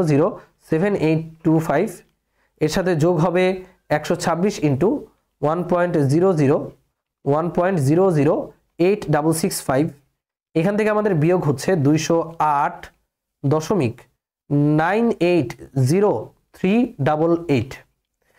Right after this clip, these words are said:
তো আমরা পাবো ওয়ান পয়েন্ট সেভেন সিক্স জিরো এইট ডাবল সেভেন অ্যাটমিক ম্যাস ইউনিট। তো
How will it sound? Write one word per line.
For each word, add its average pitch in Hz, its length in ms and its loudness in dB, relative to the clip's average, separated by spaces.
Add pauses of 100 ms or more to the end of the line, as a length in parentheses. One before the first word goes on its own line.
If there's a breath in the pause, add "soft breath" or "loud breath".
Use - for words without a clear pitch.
(180 soft breath)
তো - 100 -6
আমরা 165 220 0
পাবো 175 160 0 (180)
ওয়ান 175 240 2 (180)
পয়েন্ট 170 360 0 (1120)
সেভেন 185 280 2 (160)
সিক্স 120 220 -4 (320)
জিরো 160 200 2 (280)
এইট 185 180 0 (220)
ডাবল 147 240 2 (160)
সেভেন 160 240 0 (420 loud breath)
অ্যাটমিক 196 440 -2 (180)
ম্যাস 151 240 0 (200)
ইউনিট। 117 300 -2 (600 soft breath)
তো 156 80 2